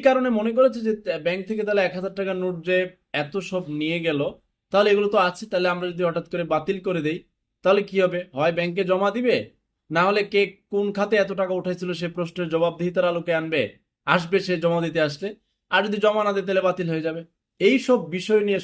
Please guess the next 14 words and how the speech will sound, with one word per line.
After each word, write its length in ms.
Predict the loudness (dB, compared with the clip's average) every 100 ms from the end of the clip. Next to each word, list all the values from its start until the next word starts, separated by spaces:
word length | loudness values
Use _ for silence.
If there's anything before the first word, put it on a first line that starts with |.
| -4
সন্দেহের 400 | -6 0 0 0
দৃষ্টিকোণ 340 | -8 -8 -6 -6
থেকে 220 | -4 -2 -4 _ _
এই 140 | -6 -4 -4
প্রশ্ন 280 | -6 -6 -2 -2
উঠেছে 280 | -2 -4 -6
কিংবা 220 | -4 -2
গুঞ্জন 400 | -2 0 0 0 -4
ছড়িয়ে 300 | -4 -2 0
দিয়েছে। 220 | -2 -6 -18 _ _ _ _
তবে 100 | -2 2
বাংলাদেশ 300 | 2 4 2
ব্যাংকের 360 | 2 0 4 2 2
যিনি 240 | 0 2